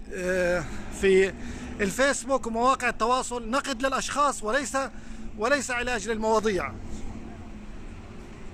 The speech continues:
ليس علاج للمواضيع. يعني نحن لما نطرح موضوع الهدف نقدم حلول. نحكي، يعني لما نحكي عن السياحة بيطلع لك واحد بيحكي لك عن الهجرة، يعني حتى ما بنلتزم في، في نص الموضوع.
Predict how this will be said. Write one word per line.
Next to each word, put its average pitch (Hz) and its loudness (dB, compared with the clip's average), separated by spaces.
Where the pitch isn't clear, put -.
ليس 247 2
علاج 240 0
للمواضيع. 226 2
يعني 254 0
نحن 240 0
لما 247 0
نطرح 254 2
موضوع 247 2
الهدف 254 -2
نقدم 220 -6
حلول. 208 2
نحكي، 240 -2
يعني 202 -2
لما 240 0
نحكي 247 -2
عن 240 0
السياحة 240 -2
بيطلع 214 0
لك 185 -2
واحد 208 0
بيحكي 185 -8
لك 220 -2
عن 202 0
الهجرة، 170 -4
يعني 214 0
حتى 254 -2
ما 247 0
بنلتزم 247 0
في، 220 -2
في 196 0
نص 240 0
الموضوع. 220 2